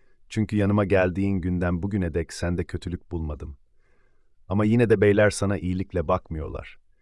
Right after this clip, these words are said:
Bu nedenle şimdi geri dönün ve esenlik içinde gidin. Öyle ki Filist beylerini gücendirmeyesiniz."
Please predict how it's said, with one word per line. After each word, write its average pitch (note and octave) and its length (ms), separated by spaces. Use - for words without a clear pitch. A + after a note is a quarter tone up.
Bu A#2 100
nedenle G#2 360
şimdi F#2 320
geri F#2+ 240
dönün F2 340
ve E2+ 120
esenlik F#2+ 480
içinde D#2+ 360
gidin. D2 380
Öyle G#2 240
ki F2+ 320
Filist - 400
beylerini E2+ 400
gücendirmeyesiniz." E2 1120